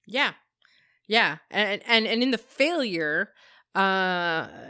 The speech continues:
y-, you're showing some level of vulnerability, and people love vulnerability. People love when you're more human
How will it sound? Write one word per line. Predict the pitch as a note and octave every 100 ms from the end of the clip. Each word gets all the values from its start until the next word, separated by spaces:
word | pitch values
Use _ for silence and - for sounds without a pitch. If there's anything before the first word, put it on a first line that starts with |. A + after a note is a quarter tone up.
| B2 - _ -
y-, | - A#3 A#3 A#3+ G#3+
you're | B3
showing | - C#4+ D4 C#4+ C4+ A3
some | A3 B3+
level | A#3+ A3+ G#3+
of | G#3
vulnerability, | G#3 G#3 G3 G#3+ G3+ D3 G#2 F#2 _ -
and | G3+ G3
people | - B3+ - A#3+ A#3 G3+
love | G3+ G3 G3 G3+ G3+ _ _ _ _ _ _ -
vulnerability. | G3+ G#3 G3 F#3 G3 G3 D#3 - - _ -
People | A3+ A3+ A3+ G#3
love | G3 G3 F#3+ F3+ F3+ - _ _ _ _
when | G3 G3
you're | G3
more | F#3+ E3
human | E3+ - C4 A#3+ D#3 C#3+ G3+